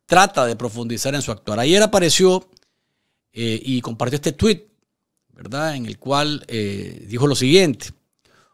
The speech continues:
"Orgulloso de liderar la firma entre el Colom-, entre Colombia y Nicaragua del memorando de entendimiento en materia de formación técnica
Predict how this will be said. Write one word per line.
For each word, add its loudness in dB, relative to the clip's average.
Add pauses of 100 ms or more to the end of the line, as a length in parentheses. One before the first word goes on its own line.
(140)
"Orgulloso 4
de 2
liderar 0
la 0
firma -2
entre -4
el -6
Colom-, -2
entre -6
Colombia 0
y -2
Nicaragua 2
del -2
memorando 0
de 2
entendimiento 0
en 0
materia 0
de 2
formación -4
técnica -2